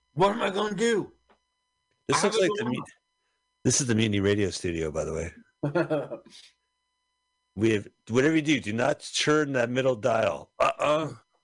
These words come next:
Speaker 1: That is not the Mutiny Radio board. That hunk of junk.
Speaker 2: Uh, it was in ninety-one, I guess.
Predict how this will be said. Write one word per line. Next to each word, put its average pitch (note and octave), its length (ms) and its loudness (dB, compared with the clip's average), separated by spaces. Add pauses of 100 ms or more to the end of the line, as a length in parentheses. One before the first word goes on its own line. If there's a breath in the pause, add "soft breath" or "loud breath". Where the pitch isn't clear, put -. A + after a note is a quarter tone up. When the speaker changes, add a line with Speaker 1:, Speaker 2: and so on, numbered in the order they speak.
(680)
Speaker 1:
That F3 300 0
is C#3 200 -10
not D3 460 -2
the C3+ 60 -20
Mutiny C3 360 -10
Radio B2 480 -2
board. G#2+ 480 0 (480)
That C3 180 0
hunk D3 240 -6
of D#3 80 -4
junk. D3+ 360 -4 (1700)
Speaker 2:
Uh, A#2+ 240 4
it A2 60 -8
was D3 280 0
in B2 100 -10
ninety-one, A#2+ 420 -4
I G2 80 -4
guess. F2+ 300 -6